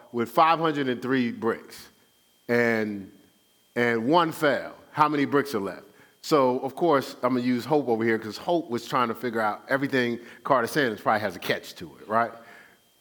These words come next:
And it did, but, but he, but he opened us up with no catch. So, so we're figuring out, okay, uh, okay, what's the catch? What, what is it? What it is is, it's five hundred and two bricks, right? 'Cause one fell away, right?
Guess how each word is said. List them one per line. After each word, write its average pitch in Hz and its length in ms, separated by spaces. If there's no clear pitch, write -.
And 170 140
it 147 100
did, 120 440
but, 156 200
but 165 160
he, 170 120
but 156 180
he 185 80
opened 202 320
us 170 140
up 226 160
with 160 120
no 156 160
catch. - 460
So, 160 240
so 170 120
we're 220 200
figuring 180 340
out, 147 220
okay, 117 480
uh, 123 400
okay, 113 360
what's 123 200
the 110 100
catch? 131 320
What, 135 120
what 151 120
is 135 200
it? 98 100
What 143 160
it 143 80
is 233 240
is, 143 340
it's 139 140
five 165 240
hundred 160 220
and 156 80
two 180 120
bricks, 233 440
right? 180 300
'Cause 147 160
one 165 220
fell 175 180
away, 220 240
right? 131 300